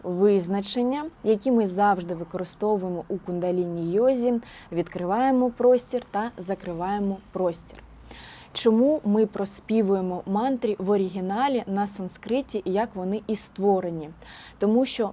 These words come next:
всі мантри, які є, вони створені з деяких певних правильних вібрацій. І коли ми їх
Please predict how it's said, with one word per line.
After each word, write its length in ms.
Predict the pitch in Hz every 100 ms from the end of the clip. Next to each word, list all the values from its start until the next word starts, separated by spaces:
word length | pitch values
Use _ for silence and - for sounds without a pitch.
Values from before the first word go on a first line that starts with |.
| -
всі 280 | - - 220
мантри, 600 | 208 196 175 175 269 285
які 460 | 196 202 196 202 196
є, 460 | 175 180 180 190 269 - - -
вони 580 | 175 202 202 233 285 285 - -
створені 680 | - - 196 247 262 226 208 -
з 80 |
деяких 580 | 180 196 247 240 226 - -
певних 440 | 240 214 208 254 277 - -
правильних 520 | 214 202 208 240 247 -
вібрацій. 840 | 196 190 202 214 175 165 - 233 277 - - - -
І 80 | 208
коли 360 | 254 262 262
ми 140 | 220 214
їх 300 | 220 214